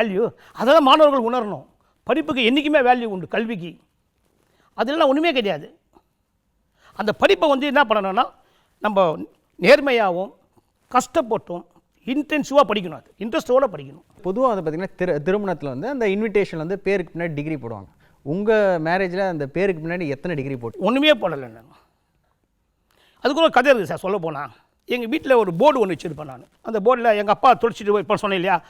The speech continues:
Speaker 1: எம் ஏ, எம் ஏலாம் போட்டு வச்சிருப்பேன், அவருக்காக போட்டு வச்சேன். எங்க வீட்டு தஞ்-, எங்க வீட்டு பக்கத்துல ஒருத்தர் ஒரு கல்யாண நோட்டீஸ் கொடுத்தாரு. அவங்க பையன் பேர் பின்னாடி எம் ஏன்னு போட்டார். நான் அவரை கேட்டேன், "என்னங்க உங்க பையன்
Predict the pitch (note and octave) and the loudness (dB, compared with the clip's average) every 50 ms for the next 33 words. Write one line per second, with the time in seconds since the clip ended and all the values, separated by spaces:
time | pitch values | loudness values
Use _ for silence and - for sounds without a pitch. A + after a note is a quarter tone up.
0 | _ _ _ - G3+ G#3+ G#3+ G#3 G3+ G3+ G#3+ G#3+ G#3 G#3+ G3+ G3+ G3+ G3 G#3 G3+ | _ _ _ -4 -2 -2 -2 -4 -8 -6 -4 -4 -4 -4 -4 -4 -2 -2 -2 -2
1 | F3 G3+ F3 E3 E3+ D#3 - _ - - F3+ G3+ G#3 G3 G#3+ A3 A3+ A#3 F#3+ A3+ | -2 -4 -8 -8 -12 -14 -14 _ -8 -2 0 0 2 2 2 2 2 2 0 0
2 | G3+ G3+ - - - - - - - _ _ _ _ _ _ _ _ _ _ - | -2 -2 -6 -8 -12 -12 -14 -20 -20 _ _ _ _ _ _ _ _ _ _ -6
3 | - - D4+ C#4+ C4+ B3+ D#4+ D#4 B3+ - B3 C#4+ C4 A3+ A#3+ C#4+ C#4 C4 G3 A3+ | -4 -2 -2 -2 0 -2 -2 -4 2 0 0 0 0 -4 -2 -2 -4 -4 -2 -2
4 | B3 A#3 A#3+ A3+ F#3+ - A#3 B3 A3 G3 - - A#3 B3 G#3+ G3+ F3+ - - F3 | -2 0 0 -2 -2 0 0 0 2 0 0 0 0 0 0 -2 -6 -8 -8 -10
5 | D3 C#3 C#3+ D#3+ C3 A#2+ _ _ _ _ - _ _ _ _ _ _ _ _ _ | -10 -10 -10 -12 -12 -12 _ _ _ _ -20 _ _ _ _ _ _ _ _ _
6 | - - C4 B3+ F3 - C#4 D#4 D#4 D4 - A#3+ A#3 A3 F#3 G#3 B3 B3+ A3+ G3+ | -8 -6 -6 -4 0 0 2 2 2 2 0 0 0 0 0 0 -2 0 2 0
7 | G3+ A#3 A#3 A3 G#3+ A3 F3+ D#3+ F3 D3 - E3 C#3+ - _ _ _ _ _ _ | 0 2 0 -2 -2 -4 -4 -8 -10 -10 -10 -14 -16 -18 _ _ _ _ _ _
8 | _ _ _ _ _ _ _ _ _ - - D#4 D4+ C4+ A3 F3 B3+ B3 A3+ G3+ | _ _ _ _ _ _ _ _ _ -6 -2 0 2 2 2 0 0 -2 -2 -2
9 | A#3 B3 A#3 A#3+ A3+ F#3+ - G3 B3 C#4+ C#4 A3 | -4 -4 -4 -6 -6 -8 -8 -8 -4 -4 -4 -4